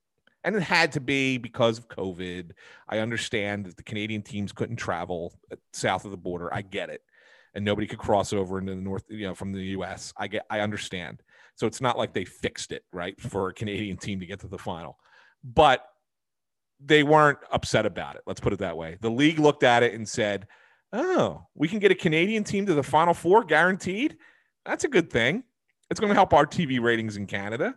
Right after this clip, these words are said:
Right. And then you get the upset. All you need is one upset. And now all of a sudden it's, it's an amazing story that Canada's got a shot at their first cup since ninety-three. Yeah. Okay.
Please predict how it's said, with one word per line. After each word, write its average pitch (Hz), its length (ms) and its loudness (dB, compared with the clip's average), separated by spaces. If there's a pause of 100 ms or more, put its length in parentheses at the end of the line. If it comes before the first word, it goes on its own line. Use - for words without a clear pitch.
(560)
Right. 123 300 4
And 165 140 0
then 180 100 2
you 196 60 -6
get 190 160 -2
the 190 120 0
upset. - 280 2
All 147 180 8
you 190 100 2
need 233 180 0
is 156 80 -4
one 151 220 2
upset. 156 480 4
And 147 100 0
now 156 180 6
all 170 80 8
of 165 60 4
a 156 40 -4
sudden 156 300 4
it's, 139 300 -6
it's 127 140 -6
an 135 80 -2
amazing 147 420 0
story 156 380 4
that 110 160 -2 (360)
Canada's 139 400 4
got 135 160 6
a 131 60 4
shot - 260 4
at - 80 -2
their 127 140 2
first 131 320 2
cup 127 240 4
since 107 240 -8
ninety-three. 107 640 -4 (720)
Yeah. 175 260 -4
Okay. 143 360 -6